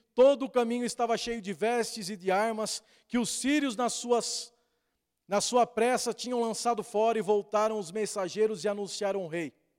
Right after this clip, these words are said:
Então saiu o povo e saqueou o arraial dos sírios, e assim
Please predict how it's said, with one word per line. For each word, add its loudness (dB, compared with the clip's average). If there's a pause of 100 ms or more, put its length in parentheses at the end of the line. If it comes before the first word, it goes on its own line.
(1300)
Então 4
saiu 2
o 0
povo 8
e -4
saqueou 6
o 6
arraial 4
dos -6
sírios, -4 (300)
e 4
assim 0